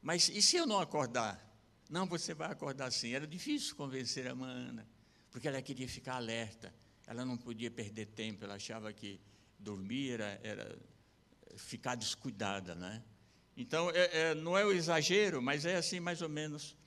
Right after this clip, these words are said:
o que nós precisamos fazer, sempre alerta. Eu me apaixonei por esse assunto, já preguei sobre isso pra vocês.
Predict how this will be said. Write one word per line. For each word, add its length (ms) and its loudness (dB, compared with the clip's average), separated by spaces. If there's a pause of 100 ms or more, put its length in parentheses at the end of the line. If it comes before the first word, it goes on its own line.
(220)
o 100 -14
que 100 -6
nós 220 -2
precisamos 420 -6
fazer, 480 -6
sempre 600 -4
alerta. 420 -4
Eu 60 2
me 80 4
apaixonei 500 2
por 160 0
esse 220 2
assunto, 420 -4 (500)
já 140 -2
preguei 400 0
sobre 340 -2
isso 140 -6
pra 100 -8
vocês. 600 -4